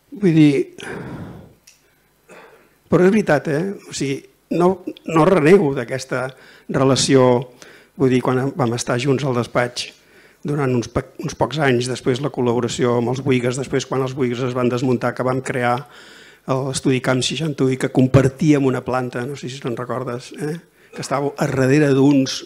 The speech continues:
d'uns armaris perquè jo sentia les vostres converses i vosaltres sentíeu les meves, no? Eh?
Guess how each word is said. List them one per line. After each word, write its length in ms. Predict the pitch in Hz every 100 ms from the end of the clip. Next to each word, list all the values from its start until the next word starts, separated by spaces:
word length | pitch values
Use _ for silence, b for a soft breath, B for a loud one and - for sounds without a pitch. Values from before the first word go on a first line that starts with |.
| 277
d'uns 240 | 208 139
armaris 460 | 135 120 127 131 127
perquè 240 | 151 127 127
jo 80 |
sentia 460 | 131 131 131 - 123
les 100 | 123
vostres 300 | 131 - 139
converses 540 | 139 123 131 - 135 143
i 60 |
vosaltres 480 | 120 127 131 131 123
sentíeu 260 | 135 135 123
les 160 | 135 123
meves, 320 | 123 139 160
no? 220 | 160 160 180 -
Eh? 140 | 180